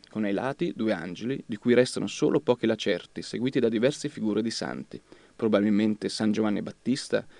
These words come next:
riconoscibile per l'agnello che l'accompagna, San Pietro dalle bianche vesti e la tonsura e altri due personaggi,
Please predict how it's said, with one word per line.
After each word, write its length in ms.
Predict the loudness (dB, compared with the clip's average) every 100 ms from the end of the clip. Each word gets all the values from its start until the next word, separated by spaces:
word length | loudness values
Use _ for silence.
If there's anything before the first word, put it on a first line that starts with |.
| -12
riconoscibile 680 | -8 -6 -6 -2 0 2 2
per 140 | 2
l'agnello 400 | 0 0 2 0
che 80 | 0
l'accompagna, 680 | -4 -2 -4 0 0 0 -4 -10 -20 _
San 240 | -4 -2
Pietro 340 | 4 6 6 2
dalle 200 | -2 0
bianche 320 | 0 -2 0
vesti 260 | -2 -2 -6
e 40 |
la 60 | -6
tonsura 560 | -6 -4 -2 0 0 -2
e 80 | -6
altri 220 | -6 0
due 100 | 0
personaggi, 720 | 0 -4 -4 -4 -6 -12 -18